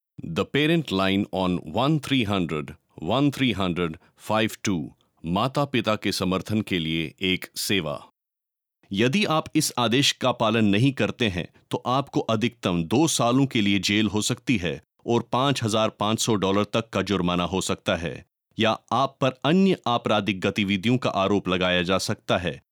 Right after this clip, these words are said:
और आपको अदालत में ले जाया जा सकता है, उदाहरण के लिए हमला या धमकी देने के लिए, और साथ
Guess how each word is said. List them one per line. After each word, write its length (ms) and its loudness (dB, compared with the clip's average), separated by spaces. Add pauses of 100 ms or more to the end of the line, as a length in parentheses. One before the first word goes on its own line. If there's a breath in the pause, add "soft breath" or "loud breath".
(120)
और 220 0
आपको 340 0
अदालत 520 0
में 100 2
ले 180 2
जाया 260 2
जा 160 0
सकता 380 -2
है, 180 -8 (120)
उदाहरण 380 2
के 140 -2
लिए 240 -2 (300)
हमला 400 2
या 160 2
धमकी 380 0
देने 280 2
के 120 -2
लिए, 280 -6 (260)
और 160 2
साथ 340 0